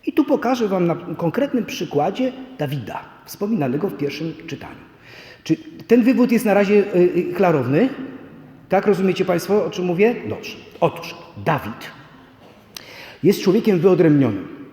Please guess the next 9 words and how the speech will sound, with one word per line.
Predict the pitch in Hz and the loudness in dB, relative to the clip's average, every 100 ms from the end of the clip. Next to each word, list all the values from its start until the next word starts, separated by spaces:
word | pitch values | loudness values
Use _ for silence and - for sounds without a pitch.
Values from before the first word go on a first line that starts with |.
| - | -14
jest | - | -6
człowiekiem | 127 123 143 | -4 0 0
wolnym. | 127 139 113 101 92 - - - - _ - _ | 2 2 2 -2 -8 -14 -20 -20 -20 _ -20 _
Pokażę | 98 214 262 240 | -6 -2 0 0
wam | 220 | 0
to | 160 | 0
na | 135 | 0
dwóch | 139 240 | 0 -2
przykładach. | - 160 - - - - | -2 -6 -6 -8 -16 -18